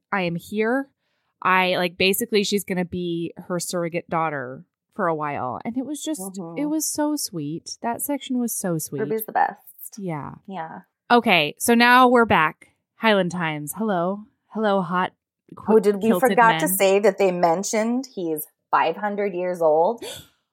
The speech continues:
Speaker 2: And then
Speaker 1: Oh, yeah.
Speaker 2: explain it not at all?
Speaker 1: Oh, yeah, they just
Speaker 2: They're like,
Speaker 1: dropped
Speaker 2: "Oh,
Speaker 1: that
Speaker 2: by
Speaker 1: in
Speaker 2: the
Speaker 1: there.
Speaker 2: way, I'm five hundred."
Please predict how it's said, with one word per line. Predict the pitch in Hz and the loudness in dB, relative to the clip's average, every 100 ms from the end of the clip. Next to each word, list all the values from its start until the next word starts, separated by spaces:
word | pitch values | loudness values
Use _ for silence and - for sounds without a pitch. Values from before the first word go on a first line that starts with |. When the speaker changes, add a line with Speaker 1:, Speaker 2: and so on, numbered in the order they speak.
| - | -6
Speaker 2:
And | 185 190 | -2 4
then | 180 | 4
Speaker 1:
Oh, | 170 | 4
yeah. | 415 440 294 202 | -2 -2 -2 0
Speaker 2:
explain | 208 - 226 196 220 | -2 0 4 4 4
it | 202 | 4
not | 196 190 | 6 6
at | 185 | 8
all? | 165 156 175 | 8 8 8
Speaker 1:
Oh, | 359 | 8
yeah, | 392 480 | 8 8
they | 403 | 8
just | 494 | 6
Speaker 2:
They're | - 339 | 6 8
like, | 349 | 10
Speaker 1:
dropped | |
Speaker 2:
"Oh, | - | 10
Speaker 1:
that | 302 | 8
Speaker 2:
by | |
Speaker 1:
in | 302 | 8
Speaker 2:
the | 311 | 8
Speaker 1:
there. | |
Speaker 2:
way, | 285 220 202 | 8 8 6
I'm | - 226 | 4 2
five | 240 226 226 | 4 4 4
hundred." | 269 240 208 180 | 4 6 6 6